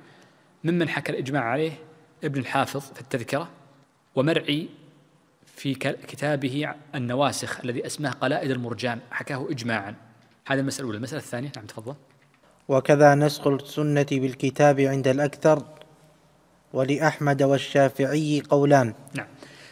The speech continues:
Speaker 1: قول المصنف: "وكذا نسخ السنة بالكتاب عند الأكثر"، يعني يجوز نسخ السنة بالكتاب، إذا جاء عن النبي صلى الله عليه وسلم أمر أو حكم عام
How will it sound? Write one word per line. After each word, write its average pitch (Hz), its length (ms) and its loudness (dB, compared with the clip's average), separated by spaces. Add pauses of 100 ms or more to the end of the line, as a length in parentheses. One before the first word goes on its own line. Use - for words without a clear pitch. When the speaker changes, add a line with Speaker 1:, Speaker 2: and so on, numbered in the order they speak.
(120)
Speaker 1:
قول 208 140 6
المصنف: 196 380 -2
"وكذا 160 300 -4
نسخ - 200 -6
السنة 151 460 -6
بالكتاب 139 480 -8
عند 123 200 -4
الأكثر"، - 460 -8 (220)
يعني 131 240 0
يجوز 139 260 -2
نسخ 160 180 -4
السنة 156 420 -6
بالكتاب، 120 360 -8 (1300)
إذا 131 140 2
جاء 135 180 2
عن 131 60 0
النبي 131 240 -2
صلى - 100 -6
الله 135 140 0
عليه 120 100 -2
وسلم - 100 -4
أمر 139 320 0 (720)
أو 151 100 6
حكم 160 500 -2
عام 127 320 -2